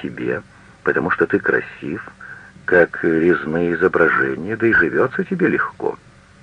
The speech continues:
Откуда же вдруг несчастье и горькое злополучие? Я никак этого не возьму в толк».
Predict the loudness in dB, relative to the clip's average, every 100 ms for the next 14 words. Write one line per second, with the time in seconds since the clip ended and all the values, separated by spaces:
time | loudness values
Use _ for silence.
0 | -6 0 0 0 2 4 4 0 -2 -4
1 | -6 -6 0 4 4 0 -6 -6 2 4
2 | 4 2 -4 -2 -2 0 -2 -2 -8 -10
3 | -10 -4 -4 -2 -4 2 4 6 2 0
4 | 0 0 2 2 2 -4 -4 -2 0 0
5 | -4